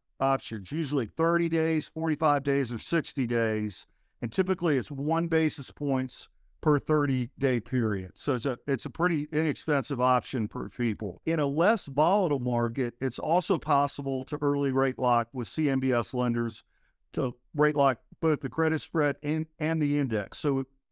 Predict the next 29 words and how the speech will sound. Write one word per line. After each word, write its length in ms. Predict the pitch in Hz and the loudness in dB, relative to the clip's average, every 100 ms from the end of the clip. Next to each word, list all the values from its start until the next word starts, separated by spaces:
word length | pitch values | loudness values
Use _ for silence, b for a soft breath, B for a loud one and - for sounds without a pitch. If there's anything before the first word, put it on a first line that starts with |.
| - | -6
in 160 | 147 147 | 0 2
essence, 460 | 156 - 143 120 - _ _ _ - | 2 0 -2 -4 -14 _ _ _ -12
do 180 | 151 156 | -2 0
an 60 | 135 | 2
entire 440 | 110 - 147 135 | 0 0 2 2
rate 300 | 120 139 139 | 2 0 0
lock. 400 | 120 107 98 - _ _ _ _ | -2 -4 -4 -12 _ _ _ _
And 140 | 123 127 | -4 -2
I 80 | |
was 320 | 131 160 185 175 | 0 0 2 2
able 260 | 170 151 | 2 0
to 60 | 127 | 0
do 180 | 143 147 | 0 2
this 240 | 143 - | 0 -2
last 460 | 139 139 135 - 139 | 0 2 2 -2 0
year 320 | 135 131 127 _ _ _ | 2 2 0 _ _ _
for 240 | 143 139 143 | -2 0 0
a 100 | 127 | -2
borrower 680 | 110 135 139 139 139 135 131 - | -2 2 2 2 2 0 0 -2
on 180 | 127 | -2
a 60 | 117 | 0
Walgreens. 1080 | 117 139 139 123 110 101 92 _ - - - _ _ _ _ _ _ _ _ _ _ | 0 2 2 2 -2 -4 -6 _ -20 -18 -18 _ _ _ _ _ _ _ _ _ _
Now, 120 | 139 | 0
life 280 | 135 180 233 | 2 2 2
and 100 | 190 | 0
company, 500 | 170 170 165 151 135 - - | 2 0 2 0 0 -4 -2
life 280 | 151 214 - _ _ _ _ | 2 2 0 _ _ _ _
insurance 420 | 175 147 180 156 - | -4 0 0 0 0
companies 500 | 160 139 131 - | 0 0 -2 -4